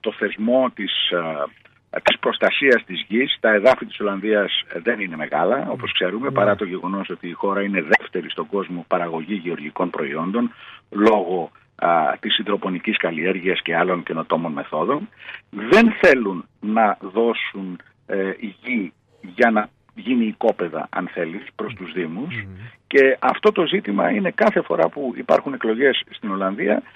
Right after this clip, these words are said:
Speaker 1: ένα κορυφαίο θέμα για το πόσες χιλιάδες, α, στρέμματα ή το πόσες χιλιάδες κατοικίες θα μπορέσουν να οικοδομηθούν μετά από απόφαση όλων των κομμάτων, α, στη, μετά τις εκλογές.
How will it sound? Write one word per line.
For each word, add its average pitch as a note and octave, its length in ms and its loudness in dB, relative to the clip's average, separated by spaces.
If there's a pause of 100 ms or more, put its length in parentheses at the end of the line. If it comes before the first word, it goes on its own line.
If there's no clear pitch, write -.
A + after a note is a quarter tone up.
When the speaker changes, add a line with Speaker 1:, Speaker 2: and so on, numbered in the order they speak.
(180)
Speaker 1:
ένα F3 260 6
κορυφαίο C#3 580 2
θέμα F#3+ 400 2
για D#3+ 300 4
το C3 200 0
πόσες - 600 2
χιλιάδες, B2+ 680 4 (280)
α, G#2 340 4
στρέμματα F3+ 520 2
ή D#3 80 0
το D3+ 140 -2
πόσες - 360 0
χιλιάδες D#3 400 -2
κατοικίες G2+ 640 0 (220)
θα D3 120 4
μπορέσουν D#3+ 440 0
να C#3 140 2
οικοδομηθούν B2+ 840 0 (220)
μετά D3+ 500 2
από - 180 0
απόφαση E3 600 2
όλων G3 420 6
των C3 180 -2
κομμάτων, E3+ 580 2 (280)
α, - 100 -2 (400)
στη, D2 340 -6
μετά D3 240 6
τις - 80 -16
εκλογές. F#2+ 480 -6